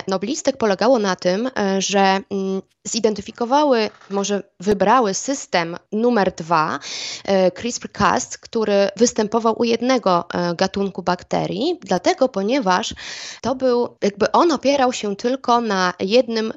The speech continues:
enzymie, właśnie cas dziewięć. W inżynierii genetycznej dążymy do uzyskania,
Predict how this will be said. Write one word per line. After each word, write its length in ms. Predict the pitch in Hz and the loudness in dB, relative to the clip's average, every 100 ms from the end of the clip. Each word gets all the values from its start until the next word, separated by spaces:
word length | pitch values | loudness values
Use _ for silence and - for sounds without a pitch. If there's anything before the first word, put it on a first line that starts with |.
| _ | _
enzymie, 600 | 208 214 196 196 165 156 | -2 0 0 0 0 0
właśnie 360 | 208 254 226 214 | 0 0 -2 -6
cas 360 | 214 208 190 | -2 -2 -4
dziewięć. 520 | 180 180 156 160 - - - - - | -10 -10 -10 -12 -14 -14 -14 -12 -2
W 20 | |
inżynierii 360 | 208 202 330 - | 0 2 0 2
genetycznej 640 | 294 233 220 294 294 269 | 2 2 0 -4 -2 0
dążymy 380 | 220 208 277 269 | 0 0 0 0
do 80 | 233 | 0
uzyskania, 520 | 202 - 247 247 | -2 0 2 4